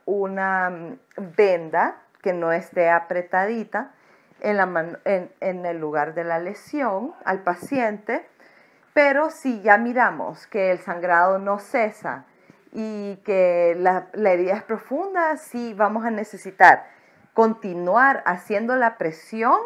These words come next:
el suficiente tiempo necesario hasta que alguien pueda valorar esa herida.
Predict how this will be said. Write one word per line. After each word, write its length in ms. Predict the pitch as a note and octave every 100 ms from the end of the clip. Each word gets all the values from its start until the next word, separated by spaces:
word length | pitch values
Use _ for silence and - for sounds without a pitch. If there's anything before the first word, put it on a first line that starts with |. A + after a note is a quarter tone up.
| A#4+ -
el 140 | G3
suficiente 720 | F#3+ G#3+ F#3 - G#3 A#3 A#3 B3
tiempo 540 | - B3+ D#4 E4 F4
necesario 760 | C4+ A#3 F3 F3 G#3+ C4 D#4+ -
hasta 500 | G3+ - G3 F#3 -
que 380 | F#3 D#3+ - _ _ _ _
alguien 500 | - F#3 G#3 A3 G#3+
pueda 360 | G#3+ G3+ G3+ G3
valorar 580 | F#3 F3 D3+ E3 E3+ -
esa 320 | F3 F#3 F#3+
herida. 520 | D#3 D3+ C#3 C3 D3